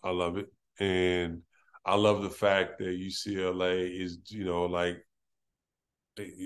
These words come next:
they're always gonna bring in talent, but they're gonna, you know, definitely keep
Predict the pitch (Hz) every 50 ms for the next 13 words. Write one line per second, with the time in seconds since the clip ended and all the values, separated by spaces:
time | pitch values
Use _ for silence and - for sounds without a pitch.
0 | 104 113 127 123 127 131 123 113 110 113 107 98 95 104 101 98 92 90 - -
1 | 110 101 95 87 - - _ _ _ _ _ _ _ _ _ _ _ - 98 95
2 | 101 95 92 104 98 95 95 92 90 87 85 85 85 85 - _ - 101 92 90
3 | 87 87 82 101 101 98 - 95 92 92 90 92 - 107 104 98 -